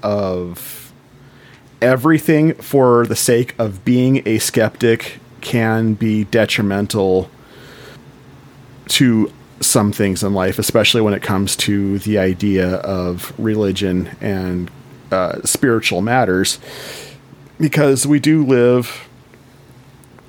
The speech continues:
in a world where there is a spiritual aspect to it, and to completely deny any sense of spirituality for the sake of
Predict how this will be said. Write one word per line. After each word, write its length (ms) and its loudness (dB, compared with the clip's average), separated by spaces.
in 140 2
a 60 4
world 340 2
where 400 2
there 240 0
is 380 -2
a 80 -2
spiritual 560 0
aspect 560 -2
to 260 -4
it, 240 -4
and 320 -2
to 100 -2
completely 720 0
deny 720 0
any 280 2
sense 360 0
of 120 2
spirituality 1080 0
for 220 -4
the 120 -2
sake 340 0
of 320 -6